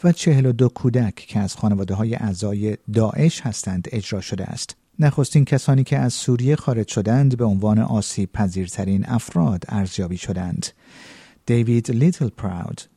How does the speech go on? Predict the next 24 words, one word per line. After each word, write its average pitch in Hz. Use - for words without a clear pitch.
رهبر 117
حزب 110
ملیگرایان، 107
نیز 104
که 104
با 95
این 101
تصمیم 165
مخالف 160
بود، 160
گفت 131
که 139
شهروندان 104
استرالیایی 98
باید 101
ایمن 139
باشند. 95
او 180
نیز 104
به 110
شبکه 104
نه 101
تلویزیون 98
گفت: 120